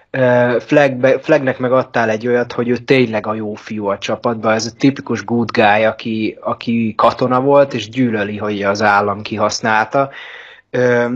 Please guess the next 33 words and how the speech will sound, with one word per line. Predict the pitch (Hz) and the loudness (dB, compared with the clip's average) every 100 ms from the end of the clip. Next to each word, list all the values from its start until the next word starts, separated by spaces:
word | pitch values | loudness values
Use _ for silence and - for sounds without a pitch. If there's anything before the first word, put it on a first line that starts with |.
| 123 | -8
és | - 120 | -6 -2
igazából, | 165 180 170 165 160 165 | 2 4 4 2 2 2
hogyha | 151 139 | 0 -2
belegondolsz, | 127 147 151 156 156 151 - | 0 2 0 0 -2 -2 -4
ez | 135 | -6
nem | 147 175 | -4 -2
az | 143 - | -2 -2
első | 117 107 - 120 | -4 -4 -6 -8
csapat | 113 123 110 113 | -4 -4 -2 -4
megbontás | 120 113 113 123 123 127 123 | -4 -6 -2 -2 0 -2 0
volt | 139 135 139 | 2 2 0
a | |
film | - 135 135 | -2 -2 -2
során, | - 147 143 | 0 2 2
hanem | 143 143 | 0 -2
legalább | 147 165 110 104 104 110 | 0 2 2 2 0 -2
volt | 117 110 101 - | -6 -6 -8 -6
kettő-három | 135 117 - 107 107 113 113 | -2 -2 -4 -10 -6 -4 -6
egy | 107 98 98 | -8 -10 -10
ilyen | 113 101 | -8 -6
alkalom, | 92 110 - 151 135 | -2 -2 2 2 2
amikor | 120 113 120 117 117 - - - - _ _ - | 0 -2 0 0 -2 -10 -20 -20 -20 _ _ -4
történt | - 139 131 123 113 | 2 4 4 0 -2
egy | 107 113 | -4 0
ilyen, | 143 147 | 0 2
mert | 139 | 0
az | 131 | 2
első | 147 131 - | 2 0 -4
csapattal | 123 135 117 120 - 120 113 | -4 -2 0 -2 -2 -4 -4
például, | 120 113 110 | -4 -2 -2
akiket | 107 113 110 - | -2 -2 -4 -4
kinyírt, | - 117 110 104 - - | -6 -4 -2 -4 -4 -6
ö, | - 104 | -4 -2